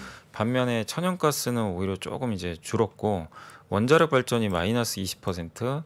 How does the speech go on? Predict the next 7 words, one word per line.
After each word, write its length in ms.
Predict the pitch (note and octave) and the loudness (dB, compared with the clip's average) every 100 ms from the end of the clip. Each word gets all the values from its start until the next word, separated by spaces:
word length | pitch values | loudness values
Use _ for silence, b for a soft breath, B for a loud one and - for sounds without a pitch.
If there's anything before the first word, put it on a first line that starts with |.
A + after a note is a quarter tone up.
| B B B B | B B B B
풍력 300 | - F#3 G3+ | -8 -4 -2
발전도 420 | E3+ C#3+ - A#2 G2 | 2 2 2 -2 -2
일 160 | A2+ | -4
퍼센트 420 | - F3 D#3 C3 | -2 -2 -2 -4
정도 280 | G2+ F#2 F2 | -4 -4 -6
줄었다고 420 | - G#2 - F2+ | -4 -4 -2 -6
합니다. 360 | F#2+ G2 F2+ F#2+ | -6 -6 -8 -10